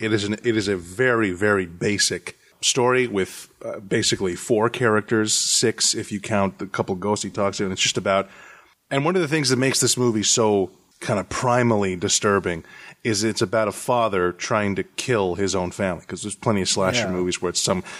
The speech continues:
Speaker 1: some guy out of the loony bin, some guy out of jail, some guy possessed. And this is just, you know, this is,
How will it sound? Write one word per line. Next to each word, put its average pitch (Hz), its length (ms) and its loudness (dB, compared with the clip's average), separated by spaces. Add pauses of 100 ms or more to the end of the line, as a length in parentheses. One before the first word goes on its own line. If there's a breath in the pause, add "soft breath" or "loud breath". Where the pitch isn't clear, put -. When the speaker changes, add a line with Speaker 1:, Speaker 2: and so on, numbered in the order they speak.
(120)
Speaker 1:
some 101 240 -4
guy 107 180 0
out 98 80 0
of 95 80 -2
the 92 60 -4
loony 143 340 0
bin, 110 320 0
some 107 240 2
guy 107 260 2
out 98 100 2
of 95 100 -4
jail, 107 320 0
some 110 160 -2
guy 98 180 2
possessed. 107 720 -2 (600 loud breath)
And 135 160 0
this 151 160 2
is 139 140 2
just, 147 180 2
you 139 60 0
know, 107 100 0
this 123 160 2
is, - 380 0